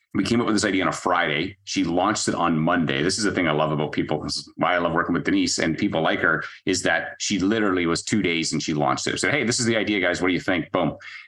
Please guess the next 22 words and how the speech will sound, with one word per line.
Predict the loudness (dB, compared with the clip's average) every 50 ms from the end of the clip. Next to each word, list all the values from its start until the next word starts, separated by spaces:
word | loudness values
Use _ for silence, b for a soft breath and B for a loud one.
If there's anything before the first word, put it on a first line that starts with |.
| B _ _ -8
So | -4 -2 0 0 0 0
because | -2 -2 0 0 0 0
she | 0 0
was | 0 0 0
so | 0 -2 -2 -2
quick | -2 -2 -2 -2 0
to | 0 0
launch | 2 2 2 0 0 0
this, | -2 -2 -2 -2 -4 -6
she | -6 -2 0 0 0
ends | 0 0 0
up | -2 -2 -2
getting | -2 0 0 0 0
the | -2
attention | -2 -2 -4 -4 -2 -2 0 0 -2
of, | 0 0 0 0 0 -2
I | -4
think | -2 -2
it | -2
was | -2 0
Global | 0 0 0 0 2 2 2
News. | 2 2 0 0 0 -2 -4 -4